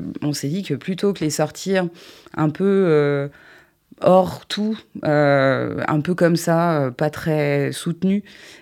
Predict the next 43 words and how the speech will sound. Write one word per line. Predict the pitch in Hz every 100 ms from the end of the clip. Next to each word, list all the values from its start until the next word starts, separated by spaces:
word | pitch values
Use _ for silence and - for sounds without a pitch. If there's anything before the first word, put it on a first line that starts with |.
| -
peut-être, | 151 156 175 185 - - -
euh, | 151 147 147 139 135
ça | 151
serait | 143 147
peut-être | - 151
intéressant | 135 139 139 135 202
de | 220 147 135
réfléchir | 147 147 135 135 180
à | 165
une | 156
collection. | 147 160 156 - 170 - - - -
Et | 156
l'idée, | 165 180 226
c'était | 214 160 165
aussi | 170 -
de | 208
se | 180
dire | 170 208
qu'il | 214 170
y |
avait | 156
des | 139 143
titres | - 214 233 - 131
qui, | - - 156 151
euh, | 139 123 120 - - - - - -
euh, | 160 143 127 113 87 - 50 -
qu'il | - 170
était | 175 196
peut-être | - 196
intéressant | 190 170 170 175 170 208
de | 160
relire | 165 165 175
aujourd'hui | 160 156 160 151 165 208 220 - -
avec | 156 151 170
d'autres | 160 175 151
yeux, | 147 160 160 151
avec, | 151 147 151 147
euh, | 147 139
d'autres | 139 156 - 151 143 135
influences, | 151 151 170 156 151 151 156
avec | 139 139 143
d'autres | 156 156 156 143 139
idées. | 160 160